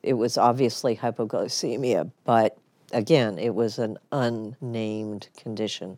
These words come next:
at that point. So a lot of the symptoms of hypoglycemia can be paranoia, schizophrenia, mood swings.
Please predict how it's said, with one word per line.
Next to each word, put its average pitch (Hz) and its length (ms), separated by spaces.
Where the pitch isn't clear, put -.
at 110 180
that 85 220
point. 120 440
So 113 480
a 85 60
lot 113 300
of 104 80
the - 80
symptoms 120 560
of - 120
hypoglycemia 113 960
can 110 300
be 113 320
paranoia, 120 640
schizophrenia, 151 920
mood 127 240
swings. 175 480